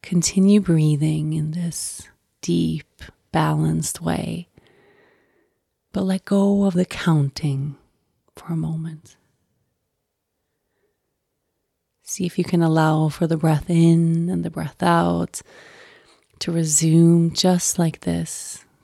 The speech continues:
that beautiful inhale, that balanced release of the exhale.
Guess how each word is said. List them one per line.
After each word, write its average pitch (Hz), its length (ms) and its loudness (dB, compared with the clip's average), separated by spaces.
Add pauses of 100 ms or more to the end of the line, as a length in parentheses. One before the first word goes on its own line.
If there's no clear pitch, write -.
that 175 160 -10
beautiful 175 720 0
inhale, 156 1040 0 (1200)
that 175 260 -8
balanced 156 1120 0 (200)
release 151 600 0
of 160 140 -4
the 160 80 -6
exhale. 160 840 -8